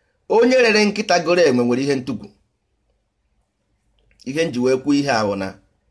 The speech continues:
achọrọ m ịgwa ndị be anyị ihe dị, ihe bụ omenala na ihe bụ ọdịnala.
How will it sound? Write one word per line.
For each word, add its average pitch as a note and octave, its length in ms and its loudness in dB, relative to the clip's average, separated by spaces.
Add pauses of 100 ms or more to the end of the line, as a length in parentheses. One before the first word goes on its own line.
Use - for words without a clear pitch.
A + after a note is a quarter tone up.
(220)
achọrọ B2+ 280 -2
m A#2+ 60 -4
ịgwa C3 260 -2
ndị B2 180 -2
be A#2+ 120 -2
anyị A#2+ 220 0
ihe B2 180 -4
dị, A2 200 -6 (260)
ihe D3+ 260 -2
bụ C#3 260 -6
omenala G#2+ 520 -4
na F#2 240 -10
ihe A2 180 -6
bụ G#2+ 180 -6
ọdịnala. D#2+ 540 -18